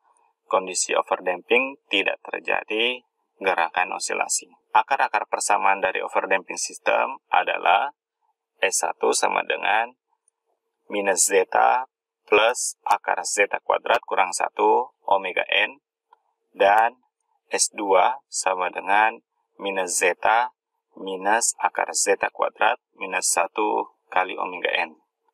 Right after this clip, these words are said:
di mana nilai S satu dan S dua ini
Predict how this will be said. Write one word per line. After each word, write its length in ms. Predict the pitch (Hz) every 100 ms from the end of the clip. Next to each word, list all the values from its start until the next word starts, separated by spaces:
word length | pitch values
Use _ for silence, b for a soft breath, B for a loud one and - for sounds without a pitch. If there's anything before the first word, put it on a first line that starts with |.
| _ _ -
di 80 |
mana 640 | 90 92 98 110 123 131 131 _
nilai 320 | 101 95 -
S 160 | -
satu 240 | - - 107
dan 160 | 104
S 240 | 113 - -
dua 160 | 92
ini 320 | 98 117 120